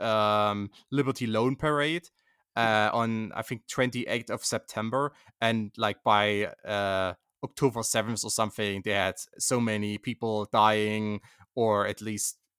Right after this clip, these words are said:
Speaker 1: suffering in the hospitals or somewhere else, because there were not a lot, enough hospital beds, uh, because the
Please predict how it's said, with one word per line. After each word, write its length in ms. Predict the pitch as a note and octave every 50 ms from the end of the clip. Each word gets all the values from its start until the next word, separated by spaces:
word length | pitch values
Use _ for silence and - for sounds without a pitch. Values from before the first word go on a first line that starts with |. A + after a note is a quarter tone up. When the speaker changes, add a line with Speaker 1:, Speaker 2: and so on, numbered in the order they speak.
| _ _ -
Speaker 1:
suffering 960 | - - - C#3+ A#2 - - A#2+ A2 G#2+ G#2+ G#2+ G#2+ G#2 G#2 G#2 G#2+ G#2+ G2 C2+
in 140 | - B2 A#2+
the 80 | A2+ G#2+
hospitals 560 | A2+ A2+ - - A#2 - A#2 G#2+ G#2+ G2 G2+
or 120 | G2+ G#2 -
somewhere 300 | - A#2+ A2 G#2 G2+ G2
else, 220 | G2 G#2 G#2+ -
because 260 | - G#2 - G#2+ F#2+
there 120 | G#2 G2+ G2+
were 200 | G2+ G2+ G2+ G2+
not 120 | G2+ G2
a 20 | G2
lot, 220 | G2 G2 - - -
enough 500 | A2+ G#2 G2+ G2+ G2+ G#2 G#2 G2+ - - _ - - _ _ _ -
hospital 320 | D3 C3+ - C3 G#2+ A2
beds, 420 | G#2 - G#2+ G2+ G#2 A2 - - - _ _ _ _ _ -
uh, 220 | G#2+ G#2 G2+ G#2
because 300 | A#2+ A2+ - B2+ - -
the 220 | A#2 A2 A2+ A#2+